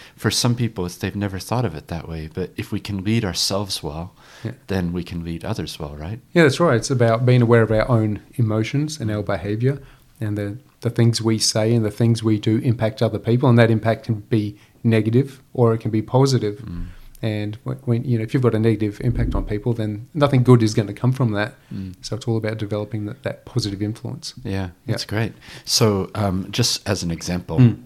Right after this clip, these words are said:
Speaker 1: you've got a leader who's facing something difficult.
Speaker 2: Yeah.
Speaker 1: <laughs> We'll let the listener fill in whatever that is.
Speaker 2: Yeah.
Speaker 1: What would be some of the tips or tricks or things that you would advise them? You know, there's adversity in their life.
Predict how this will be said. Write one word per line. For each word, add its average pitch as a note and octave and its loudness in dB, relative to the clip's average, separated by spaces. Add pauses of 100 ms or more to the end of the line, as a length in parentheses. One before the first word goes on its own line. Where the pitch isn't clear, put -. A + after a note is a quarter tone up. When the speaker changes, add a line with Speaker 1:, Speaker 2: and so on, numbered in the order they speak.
(540)
Speaker 1:
you've G2 -8
got F#2+ 2
a F#2 0
leader F2 -2 (180)
who's F2 -4
facing F2+ -4
something D#2+ -6
difficult. - -8
Speaker 2:
Yeah. A#2 6
Speaker 1:
<laughs> - -18 (640)
We'll - -2
let F#2 -2
the F#2 -4
listener E2+ -2
fill F2+ -2
in D#2 -4
whatever E2 -2
that D2+ -8
is. F#2 -6
Speaker 2:
Yeah. A2 2 (100)
Speaker 1:
What C3 2
would B2+ -2
be A2 0
some G2+ -2
of F2 -2
the E2+ -2
tips - -8
or F2 -8
tricks - -8
or F2 -8
things F2 -4
that - -10
you F2 -6
would E2 -6
advise E2+ -6
them? D#2+ -8
You F#2+ -10
know, D#2+ -6
there's E2 -6
adversity E2+ -4
in D#2 -6
their D#2 -6
life. D#2+ -10